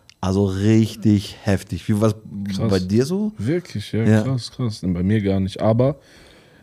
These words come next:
Speaker 2: ich war auch anders früher. Also ich hab, äh, ähm, so, ich wurde auch hier und da geärgert und gemobbt, aber eigentlich nicht, weil ich dick war, sondern halt so, ich war so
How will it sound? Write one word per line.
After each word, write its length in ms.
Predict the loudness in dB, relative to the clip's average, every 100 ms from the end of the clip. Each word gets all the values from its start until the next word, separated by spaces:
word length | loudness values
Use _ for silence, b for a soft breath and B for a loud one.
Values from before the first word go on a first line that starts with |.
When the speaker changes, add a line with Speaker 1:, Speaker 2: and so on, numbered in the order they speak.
| b -6
Speaker 2:
ich 140 | 2
war 80 | 4
auch 120 | 4
anders 280 | 0 0 -2
früher. 300 | -6 -6 -6
Also 260 | -8 -6 -6
ich 160 | -6
hab, 240 | -8 -10 -10
äh, 500 | -10 -8 -10 -10 -12 -16 b b b b b b b _ _ _
ähm, 1000 | -2 0 2 2 0 -2 -2 -2 -2 -4 b b b b b -18 -6
so, 200 | 0 0
ich 240 | 0 -6
wurde 360 | 0 4 4 2
auch 280 | 0 0 -2
hier 160 | 0
und 120 | 2 0
da 240 | 0 0
geärgert 540 | -2 -2 -2 -2 -2
und 240 | -2 -2 -2
gemobbt, 480 | 0 0 0 -2 -2
aber 400 | 0 0 0 -4 B B B B -2
eigentlich 240 | -2 2
nicht, 160 | 0 2
weil 120 | 2
ich 100 | 2
dick 220 | 0 2
war, 200 | 4 4
sondern 420 | 4 2 0 -2
halt 220 | -4 -6 -8
so, 100 | -10
ich 100 | -6
war 100 | -6
so 260 | -6 -8